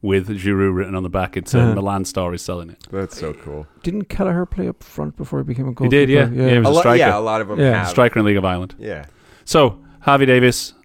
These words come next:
Speaker 1: I think he's a great keeper. Um, certainly one for the future.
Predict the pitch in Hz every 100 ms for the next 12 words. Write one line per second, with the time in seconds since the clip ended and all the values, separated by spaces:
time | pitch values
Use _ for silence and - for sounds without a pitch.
0 | - 104 110 98 95 98 98 104 - 101
1 | 101 - 95 90 87 87 - - 113 104
2 | 98 92 92 85 85 - 73